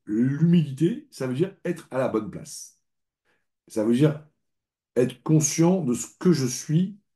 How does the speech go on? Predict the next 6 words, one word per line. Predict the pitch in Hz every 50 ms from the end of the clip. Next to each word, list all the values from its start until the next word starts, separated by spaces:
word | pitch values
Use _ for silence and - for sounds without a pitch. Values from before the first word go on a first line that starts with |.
| _
réellement, | - 95 127 127 117 110 104 98 90 80 76 - _ _ _ _ _ _ _ _ _ _
et | - -
pas | - - 156 156 147
de, | 127 120 113 107 104 101 98 95 92 90 - - _ _ _ _ _ _ _ _ _ _ _ _ _
pas | - 120
devant. | 113 107 110 98 92 92 80 - _